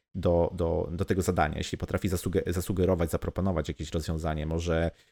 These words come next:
em, trochę ostrze-, ostrzec, że powiedzmy to rozwiązanie będzie miało takie, a nie inne na przykład, e, złe konsekwencje i tak dalej, i tak dalej. Więc to mi, to mi dało też tak do, do, mm, do zrozumienia, że ceni się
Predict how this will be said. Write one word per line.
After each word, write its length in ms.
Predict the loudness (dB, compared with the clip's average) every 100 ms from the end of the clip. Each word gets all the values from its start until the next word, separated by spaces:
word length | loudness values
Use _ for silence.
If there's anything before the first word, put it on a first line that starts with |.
| _
em, 480 | -2 0 2 0 0
trochę 180 | 2 4
ostrze-, 500 | 6 6 4 0 0 2
ostrzec, 460 | 0 2 -2 -2
że 260 | -2 0 0 -2
powiedzmy 360 | -6 -4 -2 -2
to 80 |
rozwiązanie 520 | -2 -2 0 0 0 0
będzie 300 | 2 2 2
miało 220 | 2 0
takie, 420 | -2 0 2 2 -2 _ -4
a 60 |
nie 140 | -2 0
inne 340 | 0 2 0
na 80 | -2
przykład, 320 | -2 -4 -2
e, 160 | -2 -2
złe 180 | 0
konsekwencje 760 | 0 0 0 2 2 4 2 2 -2 _ -4
i 80 | 0
tak 140 | 2
dalej, 240 | 4 4
i 40 | 4
tak 120 | 2
dalej. 240 | 2 0 -2
Więc 220 | -2 -4 -16 _ -8 0
to 80 | 2
mi, 220 | 2 2
to 100 | 2
mi 80 | 4
dało 180 | 4
też 140 | 4 2
tak 140 | 2
do, 240 | 2 2 4
do, 300 | 4 6 4
mm, 400 | 0 -2 -2 0
do 80 | 2
zrozumienia, 480 | 2 2 0 2 2
że 160 | 2
ceni 500 | 0 2 4 4 0 -2
się 320 | 2 4